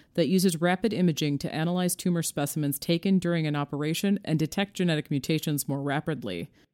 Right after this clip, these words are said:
In a study of more than one hundred fifty patients with diffuse glioma, the most common and deadly primary brain tumor,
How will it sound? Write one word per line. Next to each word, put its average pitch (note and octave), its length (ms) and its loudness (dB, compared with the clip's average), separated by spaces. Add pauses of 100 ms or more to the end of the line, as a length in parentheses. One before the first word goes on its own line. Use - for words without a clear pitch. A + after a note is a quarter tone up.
(220)
In F#3+ 100 8
a F#3 60 8
study G#3 320 4
of G#3 100 2
more F3 160 4
than E3 160 2
one D#3 140 -2
hundred E3+ 300 0
fifty F3+ 260 -2
patients D#3+ 480 -2
with D3+ 140 -4
diffuse D#3+ 420 -2
glioma, D3+ 540 -2 (240)
the F3+ 80 4
most F3+ 260 2
common F3+ 320 2
and D3+ 140 0
deadly D#3 320 0
primary D3+ 420 0
brain E3+ 300 2
tumor, C#3 400 -4